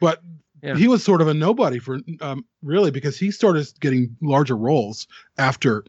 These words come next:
Speaker 1: Alien three. 'Cause Alien three, he was just this one bit character that you see twice, and then afterwards, all of a sudden, he just skyrockets.
Speaker 2: And he was in Romeo and Juliet, also the, the Baz Luhrmann one. But it, but his, his screen presence, just like Ken Watanabe, is such that any role that he, I mean, that's what a great character actor is, right? Any role that
Speaker 1: Mm-hmm.
Speaker 2: they're in, you just, you just,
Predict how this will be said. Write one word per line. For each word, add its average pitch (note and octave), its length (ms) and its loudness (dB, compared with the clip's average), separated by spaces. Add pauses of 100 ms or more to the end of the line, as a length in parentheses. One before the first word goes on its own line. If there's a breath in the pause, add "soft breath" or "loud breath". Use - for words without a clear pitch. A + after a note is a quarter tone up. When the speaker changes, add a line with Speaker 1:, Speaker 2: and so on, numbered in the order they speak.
Speaker 1:
Alien A2+ 400 -4
three. B2 260 4
'Cause A#2+ 140 -6
Alien D3+ 240 4
three, D3 220 4
he B2+ 80 4
was B2+ 160 4
just C#3 160 0
this B2+ 240 -2 (220 loud breath)
one C#3 220 6
bit C#3 180 2
character C#3+ 280 2
that A2+ 100 -2
you B2+ 60 -6
see B2+ 160 -6
twice, C3+ 460 -4 (240 loud breath)
and C3+ 120 2
then C#3 140 4
afterwards, C#3 480 0
all B2 60 2
of B2+ 80 -2
a - 20 -8
sudden, B2+ 240 -4
he B2+ 80 -4
just A#2+ 420 -10 (300)
skyrockets. - 880 -8 (420)
Speaker 2:
And D3 120 2
he D#3 60 4
was C#3+ 100 2
in C#3+ 80 0
Romeo D3 240 2
and B2 100 -4
Juliet, C3 320 0
also A2+ 300 -6
the, G2+ 180 -6 (120)
the A2 100 -4
Baz A2 240 -4
Luhrmann A2+ 240 -4
one. G2+ 120 -6 (280 loud breath)
But E3 100 4
it, F#3 60 0
but F3+ 120 4
his, E3+ 280 6
his D#3 120 0
screen F#3+ 280 2
presence, C3 400 -2
just E3 160 -4
like E3+ 80 0
Ken D#3 180 0
Watanabe, C#3 480 0
is A2+ 160 -4
such A#2+ 220 -6
that B2 160 -4
any D#3 180 0
role C#3 240 2
that C#3 120 0
he, A#2+ 120 -4
I D#3 40 -2
mean, D3+ 100 2
that's D#3+ 160 -4
what E3+ 80 0
a C#3+ 40 -4
great A#2+ 200 -4
character B2 260 -4
actor A2 240 -4
is, A2+ 160 -2
right? A2+ 180 -2
Any C#3 200 2
role B2 220 2
that B2 80 2
Speaker 1:
Mm-hmm. A2+ 60 0
Speaker 2:
they're A2+ 140 2
in, A#2 180 2
you G#2 120 -2
just, - 260 -4
you B2+ 120 -2
just, G#2+ 220 -6